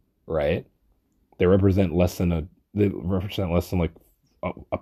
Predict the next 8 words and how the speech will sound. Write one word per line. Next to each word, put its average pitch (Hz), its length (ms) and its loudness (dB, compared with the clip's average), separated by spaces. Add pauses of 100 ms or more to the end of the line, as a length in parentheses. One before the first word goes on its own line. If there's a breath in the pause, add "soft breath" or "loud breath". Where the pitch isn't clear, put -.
one 98 260 2
percent 90 360 0
of 82 60 -2
the 78 80 -4
population. 78 580 -6
It's - 300 -6 (420)
not 113 420 4 (340)
normal, 95 600 2